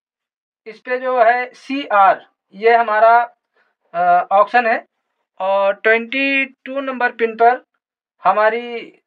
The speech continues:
जो ईएक्सटी audio one, ईस्ट audio one, मतलब हमारा audio one ट्वेंटी टू number पे है। और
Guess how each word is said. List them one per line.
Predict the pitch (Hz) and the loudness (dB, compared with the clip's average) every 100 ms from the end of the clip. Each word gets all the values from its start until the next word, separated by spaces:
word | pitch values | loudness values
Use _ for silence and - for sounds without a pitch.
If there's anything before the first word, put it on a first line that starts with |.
| _ | _
जो | 175 214 214 202 _ _ _ _ _ - | -8 -6 -4 -8 _ _ _ _ _ -20
ईएक्सटी | 254 262 214 240 240 - - 254 277 _ _ _ _ _ - | -18 -10 -2 -2 -2 -16 -18 -18 -20 _ _ _ _ _ -8
audio | 185 196 226 214 147 _ _ 170 | -6 -6 -8 -14 -14 _ _ -4
one, | 208 170 117 _ _ _ _ | -2 -2 -6 _ _ _ _
ईस्ट | 240 311 - - - | -8 -6 -8 -18 -6
audio | 202 202 226 247 | 0 0 -2 -8
one, | 226 220 143 _ _ | -2 -2 -4 _ _
मतलब | 180 214 269 285 _ _ _ - | -8 -4 -4 -6 _ _ _ -4
हमारा | 180 226 247 269 | 0 2 2 0
audio | - 208 202 240 254 - - | -2 -2 -2 -6 -8 -8 -12
one | 175 226 277 311 _ _ _ _ _ _ - | -2 -2 -2 -18 _ _ _ _ _ _ -16
ट्वेंटी | 202 214 254 | -14 -14 -12
टू | 262 254 | -6 0
number | 262 233 233 | 0 0 0
पे | 220 | 0
है। | 220 285 _ _ _ - _ _ | -2 -4 _ _ _ -20 _ _
और | - 196 190 190 190 190 | -8 -4 -4 -4 -4 -6